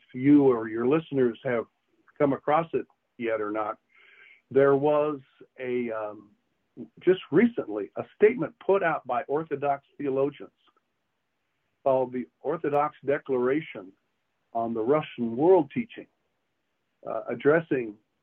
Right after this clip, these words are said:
um, the, uh, theological rationale being given for the in-, uh,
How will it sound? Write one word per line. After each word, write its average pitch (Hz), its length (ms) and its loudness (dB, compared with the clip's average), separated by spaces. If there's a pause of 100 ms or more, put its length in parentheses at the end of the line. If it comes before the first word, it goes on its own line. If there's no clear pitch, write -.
(140)
um, 107 540 -12 (880)
the, 113 240 4
uh, 98 280 4 (1300)
theological 151 580 2
rationale 139 540 -6
being 127 280 -6
given 135 360 -4
for 117 260 -6
the 101 200 -12 (480)
in-, 120 180 -2 (280)
uh, 110 100 -10